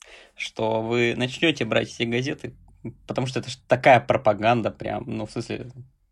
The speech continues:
как бы у тебя уже отложится это на подкорке, и ты такой, "Блин, как без газеты-то? Надо взять. То уж год езжу, все не беру". А он так предлагает. Такой милый молодой человек,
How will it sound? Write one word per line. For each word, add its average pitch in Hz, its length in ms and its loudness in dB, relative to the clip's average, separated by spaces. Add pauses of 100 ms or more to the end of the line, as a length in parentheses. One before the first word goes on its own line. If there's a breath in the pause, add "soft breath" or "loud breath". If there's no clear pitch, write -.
(480)
как 117 220 0
бы 110 180 -2
у 120 100 0
тебя 143 140 2
уже 143 220 4
отложится 139 380 0
это 135 140 -4
на 123 100 -2
подкорке, 135 540 -4
и - 20 -14
ты - 140 -12
такой, - 320 -14 (420 loud breath)
"Блин, 104 260 -4
как 139 180 -6
без 123 160 -6
газеты-то? 107 480 -8 (540)
Надо 131 220 -2
взять. 110 300 -6 (320)
То 135 160 0
уж - 200 -6 (100)
год 175 280 4
езжу, 110 540 0 (540)
все - 180 -2
не 117 120 0
беру". 117 360 -2 (520 loud breath)
А 110 80 2
он 107 100 2
так 117 140 -4
предлагает. 113 520 -2 (120)
Такой 135 180 -6
милый 165 240 -4
молодой 110 300 -8
человек, 127 260 -6